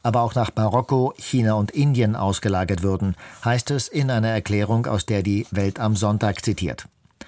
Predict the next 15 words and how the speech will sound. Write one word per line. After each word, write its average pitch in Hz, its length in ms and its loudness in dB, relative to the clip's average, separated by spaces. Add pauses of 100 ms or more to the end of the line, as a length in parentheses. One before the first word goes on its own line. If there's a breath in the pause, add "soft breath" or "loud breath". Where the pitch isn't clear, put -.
(420 loud breath)
Die 151 60 0
unsichere 147 640 2
wirtschaftliche 117 640 2
Situation 107 680 0
in 113 80 2
der 98 120 0
Industrie 101 460 -2
trage 104 380 -2
dazu 101 300 0
bei, 104 320 2 (340 loud breath)
dass 127 160 -2
sich 127 220 -4
diese 131 320 0
Tendenzen 107 560 0
verstärkten. 107 720 -2